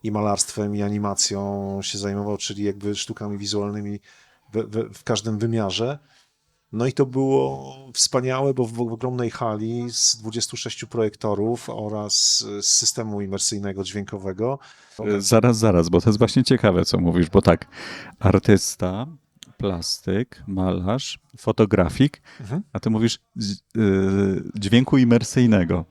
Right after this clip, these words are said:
Speaker 2: Co tutaj robił dźwięk?
Speaker 1: No, co, co robił dźwięk? To znaczy, świetnie się uzupełniał właśnie obraz,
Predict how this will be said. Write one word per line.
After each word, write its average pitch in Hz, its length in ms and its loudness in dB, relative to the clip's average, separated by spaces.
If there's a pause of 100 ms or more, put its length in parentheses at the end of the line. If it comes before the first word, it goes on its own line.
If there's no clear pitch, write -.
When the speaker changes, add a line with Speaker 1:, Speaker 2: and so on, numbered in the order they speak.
Speaker 2:
Co 131 160 0
tutaj 147 200 6
robił 127 220 6
dźwięk? 95 340 2 (600)
Speaker 1:
No, 175 680 0
co, - 200 -2
co 180 160 2
robił 180 220 2
dźwięk? 127 420 2
To 120 100 0
znaczy, 127 380 0
świetnie 135 520 -2
się - 140 -2
uzupełniał 113 500 -4
właśnie 104 280 -10
obraz, 110 540 -2